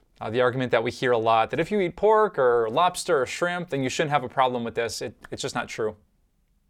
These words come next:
Some things from the Old Testament we keep doing if they're repeated in the New, and this one absolutely is. So that's the first question.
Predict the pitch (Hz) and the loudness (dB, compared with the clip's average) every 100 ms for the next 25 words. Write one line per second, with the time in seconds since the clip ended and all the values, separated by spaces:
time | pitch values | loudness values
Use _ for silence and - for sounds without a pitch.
0 | _ _ - 196 196 170 175 160 151 156 | _ _ 2 2 2 -2 0 2 2 0
1 | 151 151 127 139 131 - _ - 202 202 | -2 -6 -2 0 0 -4 _ -2 -2 2
2 | 196 208 226 - 139 131 - 156 143 139 | 2 2 -4 0 0 0 -2 -4 -2 -4
3 | 127 131 123 117 _ _ _ _ - 117 | -4 -2 -2 -4 _ _ _ _ -14 -8
4 | 117 - 110 104 - 110 107 98 107 - | -8 -6 -8 -8 -8 -10 -10 -12 -14 -20
5 | _ _ _ _ _ _ _ _ _ _ | _ _ _ _ _ _ _ _ _ _
6 | _ _ _ _ _ _ _ _ _ _ | _ _ _ _ _ _ _ _ _ _
7 | _ _ _ _ - - - - 120 139 | _ _ _ _ 0 0 -6 -8 0 0
8 | - 113 131 147 | 2 0 0 -4